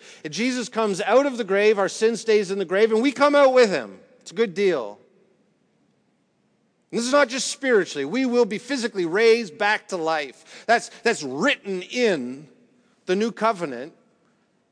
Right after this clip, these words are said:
and it's, it's done by the indwelling counselor and the authority of God. Secondly, the Holy Spirit circumcises our hearts.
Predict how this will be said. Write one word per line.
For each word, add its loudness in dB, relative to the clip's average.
and 0
it's, -4
it's -8
done -2
by -4
the -12
indwelling -6
counselor -12
and -14
the -8
authority -6
of -16
God. -10
Secondly, -2
the 2
Holy 4
Spirit -2
circumcises -6
our -2
hearts. -8